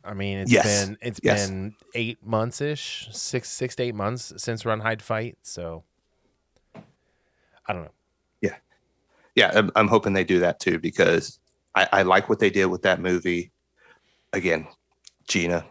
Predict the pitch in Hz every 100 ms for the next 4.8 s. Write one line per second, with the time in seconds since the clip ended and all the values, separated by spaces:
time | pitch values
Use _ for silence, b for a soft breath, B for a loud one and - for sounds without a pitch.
0 | - - - 101 - - 92 85 90 85
1 | 85 82 82 87 85 85 - _ 123 135
2 | 82 82 87 92 95 - - - 101 95
3 | - - - 117 107 120 - 107 104 95
4 | 92 90 - 85 92 92 87